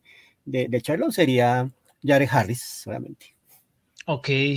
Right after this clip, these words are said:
Speaker 2: No, y además ese cap-, ese, ese, ese truco que hacen de Great Game lo hacen en el otro capítulo donde hace que Sherlock Holmes se suicide, ¿no? Que eso es,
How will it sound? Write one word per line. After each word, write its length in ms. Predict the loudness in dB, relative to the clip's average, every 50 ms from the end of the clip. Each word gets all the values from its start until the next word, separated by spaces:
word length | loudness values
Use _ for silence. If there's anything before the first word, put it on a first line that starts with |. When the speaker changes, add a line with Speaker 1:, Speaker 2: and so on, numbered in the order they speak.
| -2 -4 -6 -12 -14 -4
Speaker 2:
No, 200 | 2 4 6 8
y 40 | 8
además 260 | 8 8 6 2 0
ese 140 | 0 0 2
cap-, 280 | 2 2 0 0 -2 -2
ese, 540 | -2 -4 -4 -6 -6 -4 -4 -2 -2 -2 -2
ese, 320 | -2 -2 -2 -4 -4 -4
ese 160 | -4 -6 -4
truco 420 | -4 -4 -4 -2 -2 -2 -2 -2 -2
que 140 | -2 0
hacen 260 | 0 0 0 -2 -2 -2
de 80 | 0
Great 220 | 0 0 0 0 0
Game 240 | -2 -2 0 0
lo 140 | 2 2 2
hacen 180 | 2 2 0 -2
en 40 | -2
el 60 | -4
otro 160 | -4 -4 -4
capítulo 520 | -4 -4 -6 -6 -8 -10 -6 -6 -4 -4
donde 160 | -2 -2 -4 -4
hace 120 | -4 -4 -6
que 100 | -6 -6
Sherlock 420 | -4 -6 -4 -4 -6 -6 -8 -10 -8 -4
Holmes 240 | -4 -2 -2 -2 -4
se 140 | -4 -4
suicide, 460 | -4 -4 -4 -4 -2 -2 -2 -2 -2 -4
¿no? 200 | -6 -8 -10 -10
Que 80 | -10 -10
eso 120 | -8 -8
es, 300 | -6 -6 -6 -8 -8 _